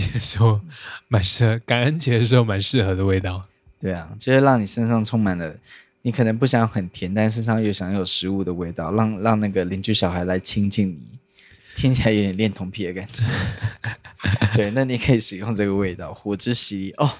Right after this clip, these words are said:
Speaker 1: 它是一个成熟的果香。
Speaker 2: 嗯，对。
Speaker 1: 但是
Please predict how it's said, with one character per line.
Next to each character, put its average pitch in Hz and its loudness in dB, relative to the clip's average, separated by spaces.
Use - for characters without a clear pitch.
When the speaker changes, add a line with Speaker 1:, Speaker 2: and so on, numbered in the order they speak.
Speaker 1:
它 185 4
是 208 0
一 202 4
个 160 4
成 107 0
熟 104 4
的 104 4
果 95 0
香。 98 2
Speaker 2:
嗯， 101 -10
对。 98 -2
Speaker 1:
但 160 4
是 147 4